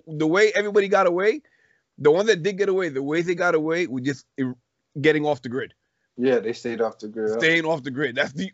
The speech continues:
Speaker 1: only way. That's the
Speaker 2: The
Speaker 1: only
Speaker 2: ones
Speaker 1: way.
Speaker 2: that, and the ones that got caught were the ones that went to relatives or friends that were, like, distant and, like, no one would know that they would be there. They fucking, they
Speaker 1: Yeah.
Speaker 2: found them.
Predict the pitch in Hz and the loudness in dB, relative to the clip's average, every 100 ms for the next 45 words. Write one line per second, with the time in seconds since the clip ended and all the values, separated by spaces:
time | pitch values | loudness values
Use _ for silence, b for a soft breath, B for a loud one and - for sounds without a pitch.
0 | - 202 202 185 165 160 110 - 135 147 | 2 6 6 4 0 0 -2 -4 -4 -4
1 | 170 170 127 127 151 143 147 - b b | -2 0 2 4 4 2 -4 -6 b b
2 | 123 147 147 151 170 170 160 147 139 180 | -6 -2 0 0 0 -2 -2 -4 -4 -6
3 | 156 143 139 131 139 143 131 127 139 127 | -6 -6 -8 -8 -8 -8 -8 -10 -10 -10
4 | 139 117 135 143 139 - 139 131 113 117 | -10 -4 0 0 -2 -4 -6 -6 -6 -2
5 | 117 110 - 135 139 131 131 - 123 110 | -2 -4 -8 -6 -6 -8 -10 -8 -6 -6
6 | 120 117 110 113 110 107 95 _ 135 131 | -6 -10 -8 -10 -10 -12 _ _ -6 -6
7 | - 135 120 - 120 117 110 - _ _ | -6 -8 -8 -10 -8 -6 -8 -10 _ _
8 | _ 107 107 98 - 127 120 135 127 127 | _ -6 -6 -6 -10 -2 2 4 4 4
9 | 117 113 117 120 123 117 110 - 120 113 | 2 2 2 4 2 0 -4 -2 0 0
10 | 101 117 110 113 110 107 101 107 107 101 | -2 -4 0 -2 -2 -6 -6 -8 -10 -14
11 | 101 101 101 110 92 82 85 | -12 -12 -6 -4 -4 -10 -20